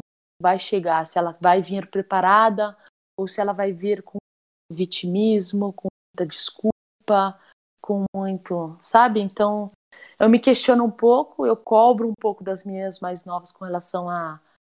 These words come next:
a ter mais atitude, ser um pouco mais dura, durona e não se vitimizar tanto. É, mas eu vejo com os bons olhos que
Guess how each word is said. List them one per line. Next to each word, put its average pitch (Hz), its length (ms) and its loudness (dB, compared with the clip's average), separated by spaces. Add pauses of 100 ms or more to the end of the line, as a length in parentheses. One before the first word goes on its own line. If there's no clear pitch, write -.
(100)
a 156 300 0 (140)
ter 214 220 4
mais 196 220 -6
atitude, 247 800 0 (160)
ser 214 200 2
um 208 60 -4
pouco 196 300 -2
mais 175 360 -4
dura, 240 500 2
durona 214 680 2 (500)
e 208 140 -2
não 220 280 -2
se - 280 -4
vitimizar 190 840 0
tanto. 180 180 -6 (880)
É, 185 520 -2
mas 220 480 0
eu 240 200 0
vejo 233 260 2
com 254 180 4
os 214 140 0
bons 220 320 -2
olhos 202 260 2
que - 100 -18